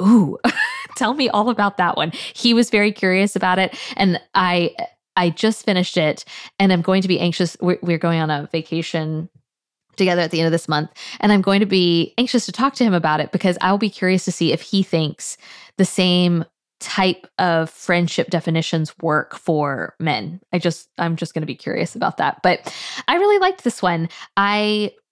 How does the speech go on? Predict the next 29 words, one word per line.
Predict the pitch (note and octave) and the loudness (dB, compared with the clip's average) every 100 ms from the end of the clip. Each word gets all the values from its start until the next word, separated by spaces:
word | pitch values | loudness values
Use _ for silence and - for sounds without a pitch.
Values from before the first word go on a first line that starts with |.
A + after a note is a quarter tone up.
| _ - | _ -6
read | E3+ E3 E3 | -2 0 2
it. | C4 D4+ | 0 0
I | F#3+ | -2
did | F3 | 0
not | F3 F#3+ | -2 0
listen | F3+ - G3 | -4 -2 -2
to | A#3 | 0
it. | B3+ C4+ | 0 0
I | F#3 | -2
read | F3 F3+ | 0 -2
the | |
physical | - F3+ G3 G#3+ | -4 -4 -4 -4
copy, | - G3 G#3+ G#3 | -2 -2 -2 0
and | F#3 | 0
I | E3+ | 0
liked | E3 E3+ - | 0 -2 -2
the | F#3 | -2
physical | F#3 F3+ F3 | -2 -2 -2
copy | E3+ D#3 D#3+ D#3+ | -2 -4 -2 -2
because, | E3+ F3 E3 | -2 -2 -4
again, | D3+ E3+ D#3+ D3+ D#3 - - | -2 0 0 -2 -4 -10 -2
I | F#3 | 2
think | F3 | 4
Laura's | F3 F3 F3 - | 4 4 2 0
books | E3 D#3+ - F3+ | -2 -2 -4 -2
really | F3 E3 | 0 2
lend | E3 D#3+ | 0 0
themselves | D#3+ D#3+ E3 D3+ D3+ - | 0 0 -2 -2 -4 -6
to | - D#3 D3+ D3+ | -2 0 0 -4